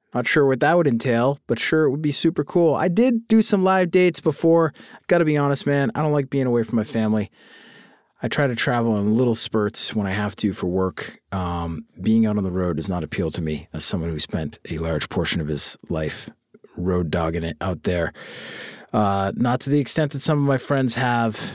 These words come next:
and that are still doing, and I don't know how the hell they do it, but God bless 'em. We need live music.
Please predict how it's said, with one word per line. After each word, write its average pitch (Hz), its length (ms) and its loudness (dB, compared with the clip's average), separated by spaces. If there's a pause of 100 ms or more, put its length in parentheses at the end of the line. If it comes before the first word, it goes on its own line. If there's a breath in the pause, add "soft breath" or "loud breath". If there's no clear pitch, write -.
(100)
and 113 160 0
that 113 80 2
are 107 80 0
still 131 360 0
doing, 110 600 0
and 98 560 -4 (140)
I 107 120 0
don't 104 120 2
know 92 80 0
how 104 160 0
the 95 100 0
hell 98 160 0
they 92 120 0
do 90 220 -2
it, 85 160 -4
but 76 180 -4
God 98 240 -2
bless 90 320 -2
'em. 78 220 -6 (140)
We 101 100 0
need 110 220 2
live 104 280 0
music. 104 460 -2